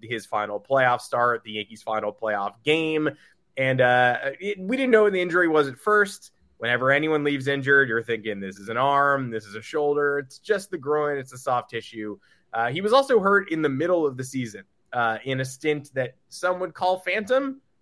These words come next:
maybe real. I mean, I don't know. He ended up at a hundred seventy total innings last year, counting one fifty-eight plus in the regular season and twelve in the playoffs. Pretty big jump for a guy who's been a swing man his whole life.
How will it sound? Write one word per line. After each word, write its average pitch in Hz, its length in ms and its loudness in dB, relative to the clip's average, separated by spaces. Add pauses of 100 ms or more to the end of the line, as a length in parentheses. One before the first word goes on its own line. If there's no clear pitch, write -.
(160)
maybe 120 280 -4
real. 226 540 -2
I - 320 -20
mean, 110 120 -12
I 113 100 2
don't 120 180 0
know. 262 440 2 (260)
He 151 160 2
ended 175 180 4
up 190 140 8
at 170 80 6
a 151 80 8
hundred 160 340 0
seventy 151 380 0
total 151 480 4
innings 139 400 -4
last 147 340 -2
year, 165 300 -4
counting 113 460 -4
one 123 240 -2
fifty-eight 120 580 -6
plus 117 240 -2
in 113 60 -8
the 107 80 -4
regular 110 320 0
season 107 480 -6 (320)
and 123 160 -4
twelve 131 320 4
in 127 80 0
the 131 40 0
playoffs. 190 500 4 (280)
Pretty 285 220 2
big 247 220 0
jump 196 280 6
for 185 140 2
a 165 40 2
guy 156 280 8
who's 143 160 -2
been 135 100 0
a 131 60 0
swing 131 360 -2
man 120 240 2
his 113 140 -4
whole 120 240 0
life. 98 300 -4